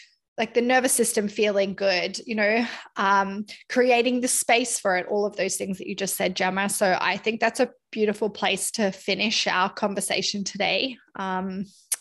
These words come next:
actually, I want you to tell everyone before we go about your work, about Reveal and Rise.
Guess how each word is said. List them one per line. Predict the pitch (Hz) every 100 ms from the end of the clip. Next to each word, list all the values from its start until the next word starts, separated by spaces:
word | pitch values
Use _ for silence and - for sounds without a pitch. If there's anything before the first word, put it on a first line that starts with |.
| - - - - -
actually, | 302 - - 320
I | 277 269
want | 269 294
you | 339
to | 349
tell | 359 - 262 226 240 381 415
everyone | 247 233 247 226 196 240 320
before | 233 - 214
we | 226
go | 285 254 226 226 247 - - - - _
about | 226 226 220 233
your | 226
work, | 202 190 185 - -
about | - 208 196 -
Reveal | - 202 196 196
and | 202
Rise. | 180 - - - -